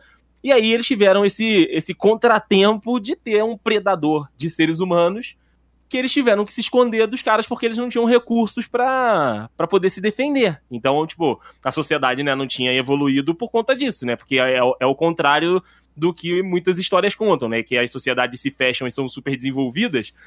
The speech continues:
Na realidade, quando a sociedade se fecha dentro dela mesma,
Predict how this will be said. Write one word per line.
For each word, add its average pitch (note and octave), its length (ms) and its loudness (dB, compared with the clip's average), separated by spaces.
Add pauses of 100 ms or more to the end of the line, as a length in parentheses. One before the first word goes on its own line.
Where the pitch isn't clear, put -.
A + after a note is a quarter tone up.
(120)
Na C3+ 80 0
realidade, C#3 500 0
quando D3+ 180 0
a D3+ 40 -2
sociedade B2+ 540 -2
se C#3 100 0
fecha C#3+ 580 0 (760)
dentro D3 320 -2
dela C#3 260 2
mesma, D#3 400 4